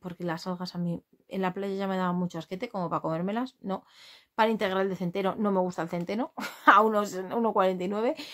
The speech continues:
Y por aquí, base de, base de pizza keto a dos setenta y nueve. Así que bueno, pues tenéis un poco por aquí los suavizantes que dicen que son la leche. Yo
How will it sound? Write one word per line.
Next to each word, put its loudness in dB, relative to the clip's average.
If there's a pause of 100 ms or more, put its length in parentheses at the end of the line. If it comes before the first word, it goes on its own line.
(160)
Y 0
por 4
aquí, 2
base -2
de, -4
base 4
de 2
pizza -4
keto -6 (320)
a 2
dos -2
setenta -6
y -6
nueve. -10 (420)
Así -4
que -2
bueno, 0
pues -6
tenéis -2
un -2
poco 2
por 2
aquí 0
los 2
suavizantes 0
que -4
dicen -2
que -4
son -2
la 4
leche. -2
Yo -2